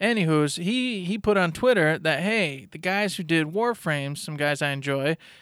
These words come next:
are doing a new game called The Amazing Eternals."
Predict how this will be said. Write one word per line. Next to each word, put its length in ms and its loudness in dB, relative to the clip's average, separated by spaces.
are 120 4
doing 260 2
a 60 0
new 200 2
game 320 -6
called 240 6
The 100 2
Amazing 460 2
Eternals." 680 -2